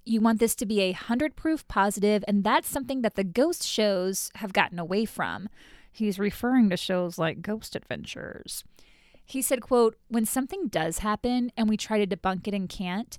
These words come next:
me debunking this right now is gonna make that experience that much more credible for you." So in the show, Portals to Hell,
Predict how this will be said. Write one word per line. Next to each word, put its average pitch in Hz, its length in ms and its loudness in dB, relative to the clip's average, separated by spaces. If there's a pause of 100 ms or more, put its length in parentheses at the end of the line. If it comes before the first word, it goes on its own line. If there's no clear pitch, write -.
(320)
me 254 280 0
debunking 214 640 0
this 190 260 0
right 185 240 0
now 208 500 4
is 202 120 0
gonna 208 160 2
make 202 280 0
that 202 200 2
experience 208 720 -4
that 196 340 2
much 190 320 -6
more 185 240 -2
credible 170 400 -6
for 156 140 -14
you." - 340 -14 (360)
So - 180 4
in 302 200 2
the 403 100 4
show, 233 500 6 (220)
Portals 190 460 -4
to 320 100 -2
Hell, 214 360 -6